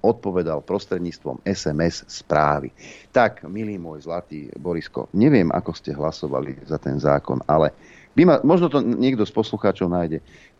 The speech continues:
ako za ten zákon, ktorý, e, teda za tú novelu, či čo, čo to, si to schválili, aby mohli vypínať weby, ako hlasovali poslanci Sme rodina, by ma zau-, zaujímalo.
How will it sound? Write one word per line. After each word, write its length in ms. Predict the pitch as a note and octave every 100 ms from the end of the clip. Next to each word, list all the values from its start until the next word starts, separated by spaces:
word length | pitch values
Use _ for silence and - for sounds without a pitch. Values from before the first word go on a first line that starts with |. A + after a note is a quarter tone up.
| _
ako 280 | - C#3+ -
za 160 | - G2+
ten 160 | - F2+
zákon, 480 | D#2+ G#2+ B2 F2+
ktorý, 480 | D#2+ - D#2+ D#2 D2+
e, 0 | - - G#1+ - - -
teda 240 | G#2+ F#2+ D#2 C#2 C#2+
za 160 | F#2+
tú 80 | F2+
novelu, 320 | F#2 G#2 G2+ F2
či 120 | F2+
čo, 160 | -
čo 160 | F#2+ A2
to, 100 | G2
si 140 | F#2
to 80 | F#2
schválili, 480 | F2+ - F2+ F#2+ E2
aby 160 | D#2+ E2
mohli 180 | E2
vypínať 400 | D#2 D#2+ E2 D#2 D#2
weby, 240 | D#2+ D#2+ - - - _
ako 260 | G2 - D#2+
hlasovali 460 | D2 - D2+ D2+ D2
poslanci 480 | D2+ - C#2 -
Sme 180 | C#2+ D2+
rodina, 300 | D2+ D#2+ D2
by 140 | - -
ma 120 | G1+
zau-, 280 | - - -
zaujímalo. 500 | - - - -